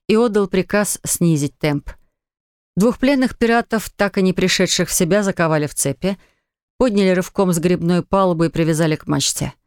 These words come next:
Они обмякли, головы свисли на сторону.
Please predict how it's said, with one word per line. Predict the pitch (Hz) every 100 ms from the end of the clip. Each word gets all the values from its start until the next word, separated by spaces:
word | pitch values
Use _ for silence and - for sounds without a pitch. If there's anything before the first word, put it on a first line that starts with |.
| _ _
Они | 180 160
обмякли, | 151 156 190 202 190 175 - _ _ _
головы | 170 196 196 165
свисли | - 170 160 151
на | 147 165
сторону. | - 175 160 156